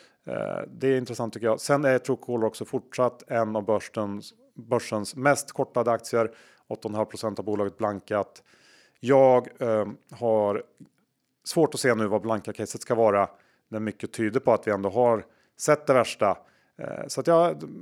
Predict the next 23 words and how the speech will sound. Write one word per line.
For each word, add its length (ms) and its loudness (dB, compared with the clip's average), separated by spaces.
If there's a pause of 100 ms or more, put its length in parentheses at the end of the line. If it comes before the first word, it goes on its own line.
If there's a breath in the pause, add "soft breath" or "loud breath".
(160)
många 300 2
intressanta 420 -2
aspekter 380 0
av 220 2
den 100 -2
här 260 4
aktien 400 -2
nu. 240 -4 (280)
Ne-, 440 0
möjliga 420 4
grejer 220 2
man 120 -2
ska 120 -4
hålla 120 2
koll 140 2
på 140 -2
är 120 2
ju 100 2
om 140 0
någon 220 0
av 80 0
de 120 -6
här, 240 2